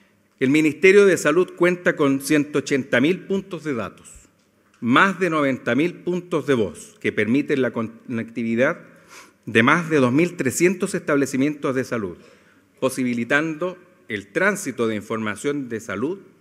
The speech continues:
internet, correos y videollamadas o videoconferencias, entre otros. Completamos la migración de más de sesenta mil cuentas de correo electrónica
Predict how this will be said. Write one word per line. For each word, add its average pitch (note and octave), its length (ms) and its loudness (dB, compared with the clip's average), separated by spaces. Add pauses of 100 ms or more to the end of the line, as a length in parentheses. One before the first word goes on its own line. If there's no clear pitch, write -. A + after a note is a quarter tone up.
(320)
internet, A#2+ 920 -4 (380)
correos D#3+ 600 0
y D3+ 60 -2
videollamadas C3+ 880 -2
o C#3 100 -4
videoconferencias, B2+ 1160 -2 (140)
entre A2+ 300 -6
otros. F#2 260 -8 (1700)
Completamos D#3+ 600 4
la F3+ 120 0
migración D#3 800 0 (160)
de C#3 220 2
más E3+ 240 2
de E3+ 100 0
sesenta C3 500 -2
mil G3 320 2
cuentas G3 440 0
de D#3 100 0
correo C#3 320 2
electrónica C3+ 720 0